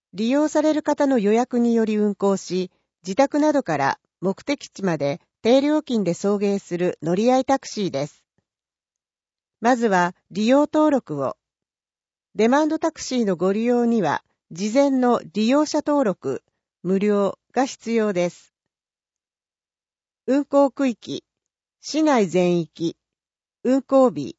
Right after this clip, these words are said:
時間、月曜日から土曜日、日曜日、年末年始は運休。午前八時便から午後四時便、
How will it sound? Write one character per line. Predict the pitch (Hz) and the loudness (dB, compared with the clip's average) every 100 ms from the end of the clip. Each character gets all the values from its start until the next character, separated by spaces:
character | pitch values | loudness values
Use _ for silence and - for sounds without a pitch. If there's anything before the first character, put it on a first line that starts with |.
| _ - | _ -14
時 | 156 | -12
間、 | - 190 185 170 - _ _ _ _ _ | -2 0 2 -2 -10 _ _ _ _ _
月 | - 226 285 | 0 0 2
曜 | 311 320 | 0 0
日 | 262 | -2
か | - 160 | -2 0
ら | 147 - - | 0 -2 -2
土 | 196 | 0
曜 | 208 226 175 | 2 2 0
日、 | 123 - _ _ _ _ _ _ _ | -6 -12 _ _ _ _ _ _ _
日 | 190 185 220 | -8 -6 -2
曜 | 226 190 | -2 -2
日、 | 147 - _ _ _ | -6 -10 _ _ _
年 | 202 226 | 0 0
末 | 226 - | -2 -2
年 | 220 214 | -4 -2
始 | 143 | -4
は | 139 | -4
運 | 135 165 | -4 -8
休。 | - 131 127 - _ _ _ _ _ _ _ _ _ _ _ 180 | -10 -10 -10 -10 _ _ _ _ _ _ _ _ _ _ _ -2
午 | 220 294 | 2 2
前 | 285 233 175 | 2 -2 -4
八 | 165 196 233 | -8 -8 -6
時 | 247 | -4
便 | 240 233 | -2 -2
か | 220 220 | 0 0
ら | 202 196 - _ | 0 -2 -8 _
午 | 170 240 | 2 2
後 | 214 165 - | 4 0 -2
四 | 175 | -4
時 | 170 196 | -4 -4
便、 | 175 165 | -4 -4